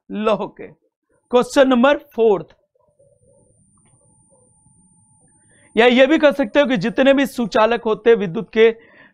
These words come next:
अ, जो भी चालक होते हैं। अच्छा, सम्मी कपूर कह रहे हैं, अ, सिर्फ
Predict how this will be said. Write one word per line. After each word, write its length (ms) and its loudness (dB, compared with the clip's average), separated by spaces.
अ, 160 2
जो 180 2
भी 100 -4
चालक 380 -2
होते 340 -4
हैं। 200 -10
अच्छा, 200 0
सम्मी 280 0
कपूर 300 0
कह 120 2
रहे 120 2
हैं, 240 -10
अ, 260 0
सिर्फ 360 -6